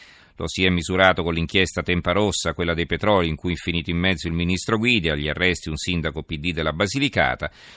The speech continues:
ma soprattutto lo si è visto nei giorni seguenti, con l'avviso di garanzia al presidente del partito campano e l'arresto del sindaco di Lodi.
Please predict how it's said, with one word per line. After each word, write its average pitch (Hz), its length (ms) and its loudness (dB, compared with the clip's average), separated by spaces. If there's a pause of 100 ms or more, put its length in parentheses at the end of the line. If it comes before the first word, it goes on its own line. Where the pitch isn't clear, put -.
(160)
ma 110 120 2
soprattutto 113 560 0
lo 92 120 2
si 107 140 0
è 104 40 2
visto 98 300 0
nei 92 140 2
giorni 90 340 0
seguenti, 95 600 2
con 78 120 -4
l'avviso 78 320 -4
di 80 80 -4
garanzia 80 460 0
al 80 80 -4
presidente 82 520 -2
del 78 140 -4
partito 87 380 -4
campano 78 540 0
e 82 40 -2
l'arresto 82 480 0
del 78 140 -2
sindaco 80 440 -2
di 78 100 -4
Lodi. 71 440 -4